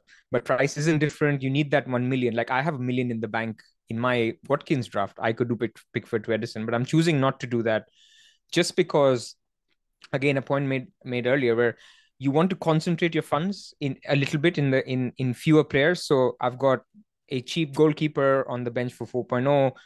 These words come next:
I've got two bench fodders for four point oh, four point five. If I have a cheap goalkeeper for four point five, or basically the majority of my hundred million or the money above base price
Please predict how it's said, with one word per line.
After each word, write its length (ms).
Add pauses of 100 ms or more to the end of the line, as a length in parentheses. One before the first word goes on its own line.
(140)
I've 140
got 200
two 260
bench 380
fodders 320
for 140
four 180
point 220
oh, 80
four 160
point 180
five. 320
If 140
I 80
have 100
a 60
cheap 260 (220)
goalkeeper 420
for 140
four 180
point 160
five, 220 (540)
or 280
basically 460
the 140
majority 420
of 140
my 100
hundred 320
million 380
or 260 (320)
the 80
money 300
above 400
base 240
price 480